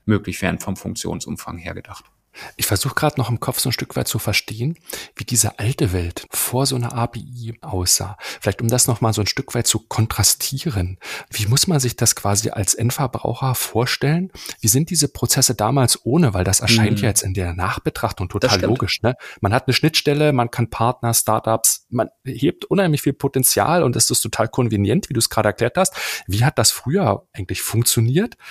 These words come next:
Speaker 2: dass man einfach noch mal so den Unterschied merkt, wobei jetzt die A P I ein riesen Benefit ist?
Speaker 1: Ja, das ist, es bringt mich auch auf die Idee, ob wir das vielleicht selbst intern mal so nochmal zusammenfassen sollten, weil man gewöhnt sich auch so schnell an so eine neue Welt, ja.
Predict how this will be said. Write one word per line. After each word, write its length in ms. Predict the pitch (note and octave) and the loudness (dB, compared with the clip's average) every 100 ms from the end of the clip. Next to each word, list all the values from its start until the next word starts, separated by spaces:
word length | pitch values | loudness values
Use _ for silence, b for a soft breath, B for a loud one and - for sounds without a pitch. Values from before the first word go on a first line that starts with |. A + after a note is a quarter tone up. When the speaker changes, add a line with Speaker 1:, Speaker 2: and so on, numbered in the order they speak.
| B B - | B B -2
Speaker 2:
dass 160 | G#2+ | 0
man 100 | A2 | 2
einfach 320 | - A2+ C3 A#2 | 2 2 2 0
noch 120 | G#2+ | 2
mal 120 | A2 | 4
so 100 | G2 | 2
den 140 | F#2 F#2+ | 0 0
Unterschied 600 | B2+ G3+ A3 - G#2 - | 0 2 2 2 0 0
merkt, 420 | F2 G#2 - - B B | 2 2 0 -10 B B
wobei 240 | G2+ G2+ | 0 2
jetzt 300 | A#2 C#3 - | 4 2 0
die 160 | G#2+ - | 0 -2
A 60 | |
P 140 | G#2+ G#2+ | 0 0
I 220 | F#2 B2 - | 2 2 0
ein 160 | - F#2+ - | 0 0 0
riesen 300 | F3 E3 A2 | 0 2 4
Benefit 420 | C3 F#3+ C#3 A2+ | 2 0 -2 -4
ist? 280 | - - - _ - B B B | -6 -6 -6 _ -20 B B B
Speaker 1:
Ja, 220 | G#2 D3+ | -2 0
das 160 | B2+ - | 0 0
ist, 180 | A2 | 0
es 200 | - A2 | -2 -4
bringt 160 | - D3 | -2 -4
mich 100 | D3 | 2
auch 120 | A#2+ | 0
auf 100 | A#2+ | 2
die 80 | A#2 | 2
Idee, 180 | G#2+ B2+ | 4 4
ob 80 | A#2+ | 4
wir 60 | |
das 100 | G#2+ | 0
vielleicht 240 | - F#2+ - | 2 0 4
selbst 300 | A2+ - - | 0 2 0
intern 400 | A#2 - A2+ G#2+ | 0 2 2 4
mal 180 | G2 | 4
so 160 | G2+ G#2 | 4 2
nochmal 260 | G#2+ A2 G#2 | 4 4 4
zusammenfassen 720 | - G#2+ G#2 A#2 A2+ G#2 A#2 | 0 2 2 2 2 0 2
sollten, 380 | G#2+ G#2+ G#2+ G#2+ | 4 4 4 2
weil 120 | G#2 | 4
man 120 | G#2 | 4
gewöhnt 320 | G#2 A2+ G3 | 2 4 4
sich 160 | - - | 2 -4
auch 80 | - | -2
so 140 | A2 | 0
schnell 240 | - A2+ | 2 4
an 100 | G2+ | 4
so 80 | A2+ | 4
eine 140 | A2 A2 | 4 6
neue 320 | A2 G#2 G#2 | 6 6 6
Welt, 280 | G#2 G#2+ G#2+ | 4 4 2
ja. 200 | A2+ | 2